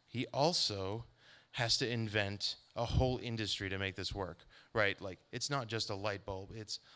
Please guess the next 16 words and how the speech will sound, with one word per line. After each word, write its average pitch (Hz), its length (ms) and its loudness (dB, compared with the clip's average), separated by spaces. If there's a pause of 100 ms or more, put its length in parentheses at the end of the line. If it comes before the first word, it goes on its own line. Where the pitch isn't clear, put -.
(160)
a 107 60 0
light 110 280 2
bulb 101 220 2
and 98 140 0
a 92 60 -2
fixture 98 680 -2
and 98 260 -6 (400)
the 113 100 0
wires 113 540 4
to 110 140 -4
get, 104 280 -4
like, 98 280 -6 (920)
electricity 110 600 0
to 156 240 4
the 120 100 6
bulb. 85 380 4